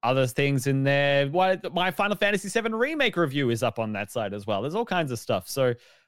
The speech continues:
uh, yeah, it's all on, uh, minimap dot com dot A U. Uh, for those of you that are live with us on Twitch, stick around. We're gonna start the post show.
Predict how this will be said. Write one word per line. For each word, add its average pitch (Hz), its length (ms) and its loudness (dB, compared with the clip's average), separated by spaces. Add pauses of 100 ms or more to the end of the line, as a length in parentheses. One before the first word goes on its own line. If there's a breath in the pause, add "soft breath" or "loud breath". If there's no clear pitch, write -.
(140)
uh, 151 640 4
yeah, 185 260 -2 (140)
it's - 120 -10
all 170 180 2
on, 139 280 -2 (160)
uh, 98 240 -4
minimap 117 360 -8 (160)
dot 92 180 -12
com 92 200 -14
dot 87 160 -16
A 90 80 -10
U. 90 260 -8 (680)
Uh, 127 160 -2
for 135 120 -12
those 180 240 0
of 123 60 -6
you 127 140 0
that 113 140 0
are 107 80 -4
live 107 180 0
with 101 80 -12
us 98 140 -10
on 107 100 -8
Twitch, - 280 -6
stick - 220 -8
around. 175 360 0
We're 180 80 0
gonna 156 160 -4
start 147 240 0
the 117 60 -8
post - 520 -2
show. 131 360 -6